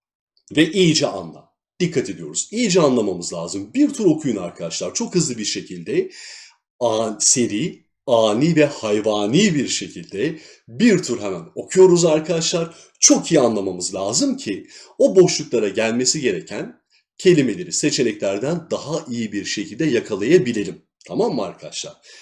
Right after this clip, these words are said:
Taktik iki. İlk boşluğa gelebilecek kelimeleri seçeneklerde tara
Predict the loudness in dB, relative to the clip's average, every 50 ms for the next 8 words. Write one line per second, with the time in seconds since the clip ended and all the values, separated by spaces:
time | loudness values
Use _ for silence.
0 | -20 _ _ _ -2 -2 -2 -2 -4 -10 -10 -10 -10 -8 -8 -10 -12 -12 _ _
1 | -20 -20 -20 -20 -20 -20 _ _ _ 0 0 0 0 4 6 6 6 6 2 0
2 | 0 0 0 0 -2 0 2 2 0 0 -2 -6 -6 -6 -6 -8 -4 -2 0 2
3 | 2 0 0 -4 -6 -8 -6 -2 -2 0 0 0 -2 -2 -2 -4 -4 -6 -6 -6
4 | -10 -12 -8 -2 -2 -2 -2 -2 -6 -10